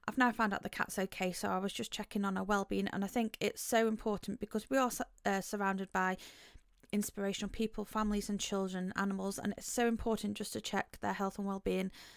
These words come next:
so, um, that the, the cat's okay, and, um, keeping an eye on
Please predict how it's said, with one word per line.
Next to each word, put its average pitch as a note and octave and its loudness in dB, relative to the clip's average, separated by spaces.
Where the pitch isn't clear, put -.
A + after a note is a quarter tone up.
so, G3 2
um, F#3+ 2
that - 2
the, C#3 4
the G3+ 0
cat's - 0
okay, G3 0
and, F3+ 0
um, - -4
keeping G#3 0
an G3 0
eye F#3 0
on F#3 0